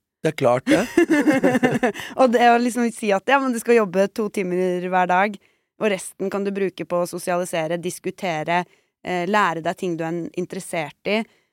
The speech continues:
Speaker 2: eh, utfordre.
Speaker 1: Det er jo livsfarlig for de som, eh, feilstyrer land, for
Speaker 2: Ja.
Speaker 1: eksempel. Eh, nå tror ikke jeg at det,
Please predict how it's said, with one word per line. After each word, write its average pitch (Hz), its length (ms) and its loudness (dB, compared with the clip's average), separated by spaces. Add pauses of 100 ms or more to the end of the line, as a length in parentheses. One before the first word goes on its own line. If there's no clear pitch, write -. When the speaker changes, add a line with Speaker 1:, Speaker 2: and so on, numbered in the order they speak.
(160)
Speaker 2:
eh, 185 420 -2
utfordre. 190 880 -2 (500)
Speaker 1:
Det 147 60 6
er - 20 8
jo 135 80 4
livsfarlig 127 720 0
for 139 160 0
de 117 100 4
som, 117 480 0
eh, 117 300 2 (800)
feilstyrer 113 720 0
land, 131 340 2
for 262 60 2
Speaker 2:
Ja. 254 160 6
Speaker 1:
eksempel. 185 500 2
Eh, 117 480 4
nå 135 140 2
tror 120 100 -2
ikke 143 160 2
jeg 110 120 6
at 104 80 -6
det, 110 360 -4